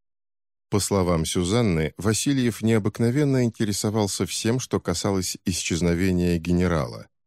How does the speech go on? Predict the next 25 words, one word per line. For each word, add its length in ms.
Он 160
сидел 320
часами 520
у 180
окна 300
ее 280
квартиры 640
и 180
записывал 720
в 60
маленькую 600
тетрадку 540
номера 400
проезжавших 720
автомобилей. 760
Он 160
читал 300
множество 520
газет, 520
где 280
статьи 400
о 120
генерале 520
были 220
обведены 640